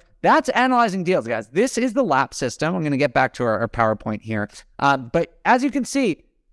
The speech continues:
if you use the BiggerPockets calculator, it is not really that hard. You can do all the analysis that you need to do.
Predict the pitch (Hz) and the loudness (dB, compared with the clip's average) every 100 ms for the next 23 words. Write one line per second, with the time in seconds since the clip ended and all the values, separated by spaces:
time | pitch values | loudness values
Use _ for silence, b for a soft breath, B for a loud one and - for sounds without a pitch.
0 | - 180 226 220 285 240 254 240 208 220 | -6 -4 0 0 0 0 0 2 2 0
1 | 175 202 190 190 190 185 165 170 139 147 | 2 2 2 2 0 -2 -4 -6 -6 -2
2 | 165 196 151 165 156 143 131 - 165 175 | 0 0 -2 -2 0 -2 -4 -4 -2 -2
3 | 151 147 143 113 170 208 220 - 139 160 | -4 -4 -6 -6 -4 -2 -2 -2 2 4
4 | 185 165 147 139 131 143 - 135 135 104 | 4 2 0 0 0 -2 -2 -4 -4 -2
5 | 127 120 117 - 104 104 101 | -2 -2 -2 -2 -4 -4 -6